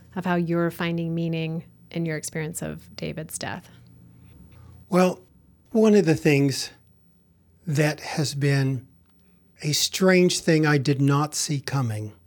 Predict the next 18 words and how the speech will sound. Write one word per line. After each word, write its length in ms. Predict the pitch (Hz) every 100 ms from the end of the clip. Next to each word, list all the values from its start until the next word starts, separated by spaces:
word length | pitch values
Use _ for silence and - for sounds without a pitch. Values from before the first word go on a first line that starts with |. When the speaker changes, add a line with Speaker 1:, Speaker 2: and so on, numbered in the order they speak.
| _ _ _ _ _ _ _
Speaker 2:
is 580 | - 160 156 147 - - _ _
the 100 | 165
writing 560 | 160 160 170 180 185 185
the 80 | 151
book 300 | 147 143 -
was 200 | 143 131
very 340 | 135 147 139
therapeutic 800 | 127 - 139 123 - 139 117 113
for 160 | - 135
me, 340 | 110 90 - _ - - - -
was 140 | 127
very 500 | 131 127 139 139 131
helpful. 520 | 104 113 - 113 92 - _ - - -
And 160 | 170 170
I 100 | 165
remember 920 | 156 151 151 151 156 160 160 160 156 _ _ _ _ _ _
sitting 760 | - - - - - 214 185 143
there 420 | 123 120 123 117